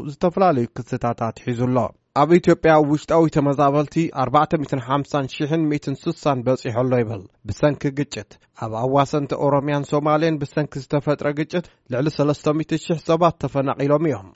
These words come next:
ኢትዮጵያ ንሸሞንተ ሚእትን ሓምሳን ክልተን ሽሕን ሸውዓተ ሚእትን ዕስራን ሓደን ስደተኛታት ዕቑባ ዝሃበት ሃገር እያ። ሰለስተ ሚእትን ሰማንያን ሸሞንተን ሽሕን ሰማንያን ሽዱሽተን ደቡብ ሱዳናውያን፣ ክልተ ሚእትን ሓምሳን ክልተን ሽሕን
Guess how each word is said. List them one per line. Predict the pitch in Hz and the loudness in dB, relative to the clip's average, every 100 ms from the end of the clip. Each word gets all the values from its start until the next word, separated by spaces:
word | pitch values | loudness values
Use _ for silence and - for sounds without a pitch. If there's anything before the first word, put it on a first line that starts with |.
| _ 127 | _ -2
ኢትዮጵያ | 185 185 170 170 170 | 2 2 2 0 0
ንሸሞንተ | 143 147 131 175 165 170 170 156 | -4 -4 -2 0 2 0 0 -2
ሚእትን | 160 160 139 | -2 -4 -2
ሓምሳን | 143 143 147 135 | -4 -2 -4 -4
ክልተን | 135 - 139 | -6 -4 -4
ሽሕን | - 151 160 | -4 -2 0
ሸውዓተ | 160 139 147 147 | 2 2 2 -2
ሚእትን | 135 135 120 | -4 -4 -4
ዕስራን | 127 131 123 | -4 -4 -4
ሓደን | 117 127 139 - | -2 -2 -4 -4
ስደተኛታት | 147 147 151 156 151 156 185 180 - 185 165 | -6 -4 -4 -2 -2 -2 -2 -2 -4 -4 -2
ዕቑባ | 151 135 131 123 | -4 -2 -2 -2
ዝሃበት | 110 120 117 123 | -2 -4 -2 -2
ሃገር | 123 135 156 | -2 2 2
እያ። | 113 101 _ _ - | 2 -8 _ _ 0
ሰለስተ | 196 175 180 | 2 4 2
ሚእትን | 160 143 143 | 2 2 2
ሰማንያን | 143 143 135 131 | 2 0 -2 -2
ሸሞንተን | 143 135 156 170 165 165 | -4 -2 0 0 0 -2
ሽሕን | 156 151 180 190 - _ - | -2 0 0 -2 -6 _ -10
ሰማንያን | 127 120 170 165 | -4 0 2 2
ሽዱሽተን | - 139 151 - 156 143 131 | 0 -4 -4 -2 0 0 0
ደቡብ | 135 131 175 160 | -2 0 -2 -4
ሱዳናውያን፣ | - 123 123 123 127 151 160 - _ - | -6 -4 -2 -2 2 2 0 -4 _ -8
ክልተ | 139 170 190 | 0 2 4
ሚእትን | 165 156 151 | 2 0 0
ሓምሳን | 151 151 156 147 | 0 0 0 0
ክልተን | 151 - 156 | -2 -2 -2
ሽሕን | 143 151 175 | -2 -2 0